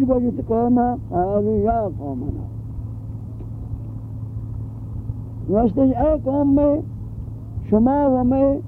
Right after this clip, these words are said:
سرداران و شیاطین مار رہ دا پتہ کی کاری؟ بلے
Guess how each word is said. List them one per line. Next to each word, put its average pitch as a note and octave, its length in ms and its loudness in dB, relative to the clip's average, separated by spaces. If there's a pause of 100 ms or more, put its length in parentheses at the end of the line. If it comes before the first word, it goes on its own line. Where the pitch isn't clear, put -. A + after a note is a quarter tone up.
(480)
سرداران C4 800 2
و B3+ 60 4 (100)
شیاطین A#3+ 640 4
مار A#3 220 2
رہ B3 380 2
دا D4 200 2
پتہ D#4 240 2
کی E4 160 6
کاری؟ B3 420 4 (1900)
بلے G#3+ 280 4